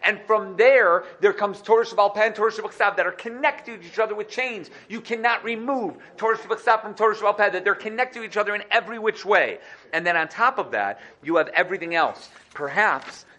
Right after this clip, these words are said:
the idea behind the Aseret Dibros is entirely to remind them of their purpose of their existence. The whole world exists because of your Matan Torah, what you accepted in Matan Torah.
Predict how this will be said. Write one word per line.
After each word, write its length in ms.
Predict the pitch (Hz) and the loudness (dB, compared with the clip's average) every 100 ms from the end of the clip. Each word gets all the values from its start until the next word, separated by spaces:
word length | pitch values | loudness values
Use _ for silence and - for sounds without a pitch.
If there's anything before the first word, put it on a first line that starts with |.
| - | -2
the 120 | 151 | 0
idea 340 | 147 151 214 | 0 0 0
behind 260 | 180 170 160 | 2 2 2
the 40 | |
Aseret 380 | 139 190 170 151 | 0 2 -2 -2
Dibros 360 | 160 156 139 - | -4 -2 -4 -4
is 140 | 165 139 | -10 -8
entirely 640 | 147 - 196 202 196 175 | -14 -4 0 2 2 -2
to 140 | - 160 | -10 -14
remind 640 | 160 160 165 180 202 185 | -12 -8 -2 -2 -2 -4
them 140 | 147 - | -4 0
of 260 | 185 170 151 | 0 0 -2
their 120 | 175 | -4
purpose 540 | - 214 202 202 - | -4 -6 -4 -6 -6
of 120 | 190 | -6
their 160 | 170 190 | -2 -2
existence. 580 | 180 - 202 - 170 - | -2 0 0 0 -8 0
The 80 | 202 | 4
whole 260 | 226 233 | 4 2
world 360 | 277 311 302 233 | 0 2 0 -2
exists 380 | 170 180 165 - - - | -6 -6 -6 -8 -18 -12
because 280 | 196 202 | -6 -4
of 100 | 196 | -4
your 100 | 180 | -2
Matan 320 | 196 190 175 170 | 2 2 0 -4
Torah, 200 | 185 180 | -2 -2
what 140 | 180 | -4
you 120 | 175 | -6
accepted 360 | 170 190 170 160 | -4 -2 -2 -2
in 60 | |
Matan 200 | 147 139 | -4 -6
Torah. 200 | 131 127 | -2 -2